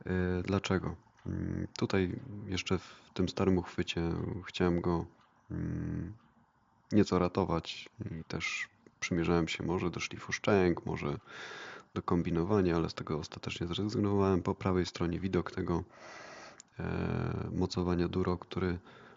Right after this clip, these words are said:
mówi o czym? Po lewej stronie mocowanie. E, oczywiście to jest takie kotwione mocowanie, tutaj ta, ta nakrętka, to, to, to nie o to mi chodzi. E,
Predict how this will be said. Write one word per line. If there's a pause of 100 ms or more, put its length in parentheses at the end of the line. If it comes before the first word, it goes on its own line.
(120)
mówi
o
czym? (120)
Po
lewej
stronie
mocowanie. (1600)
E, (1400)
oczywiście
to
jest
takie
kotwione
mocowanie,
tutaj
ta,
ta
nakrętka, (1000)
to,
to,
to
nie
o
to
mi
chodzi. (560)
E,